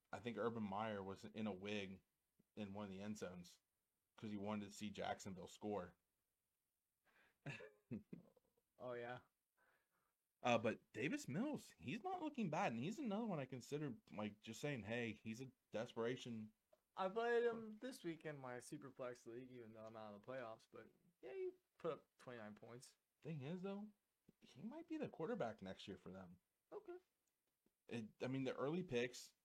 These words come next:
Speaker 1: now I will say, like, Mel Kiper, he doesn't have anybody projected to pick a quarterback until, like, pick twelve.
Speaker 2: Yeah.
Speaker 1: And then I think he has, like, a run of five quarterbacks in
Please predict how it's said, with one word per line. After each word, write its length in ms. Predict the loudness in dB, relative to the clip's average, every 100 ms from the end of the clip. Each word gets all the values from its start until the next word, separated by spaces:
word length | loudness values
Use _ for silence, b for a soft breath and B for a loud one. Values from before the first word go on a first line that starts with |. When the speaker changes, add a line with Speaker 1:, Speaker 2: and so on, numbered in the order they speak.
| _ _ _ -12 -12 -12 -10 -2
Speaker 1:
now 220 | 2 6
I 40 |
will 100 | 6 6
say, 140 | 0
like, 140 | -2
Mel 200 | 0 -2 2
Kiper, 380 | 2 2 0 -6 -8 _ _
he 60 | -6
doesn't 240 | -2 0
have 140 | 0 0
anybody 320 | 0 2 0 -4
projected 460 | -4 0 0 0 -6
to 80 |
pick 420 | -6 -2 -2 -2 -16 _ _ -12
a 40 |
quarterback 560 | -8 -2 -2 0 0 0
until, 220 | -4 -2
like, 160 | -2 -2
pick 160 | -8 -6
twelve. 420 | -2 0 0 0 -6 _ _ _ _ _ -10
Speaker 2:
Yeah. 200 | -6 -6 -8 _ -4
Speaker 1:
And 100 | -2
then 120 | 0
I 80 | 0
think 180 | -2 -2
he 80 |
has, 140 | 0 0
like, 140 | -2
a 40 | -2
run 240 | 0 -2
of 80 | -2 2
five 220 | 2 2 -2
quarterbacks 480 | -2 0 0 0
in 80 | -6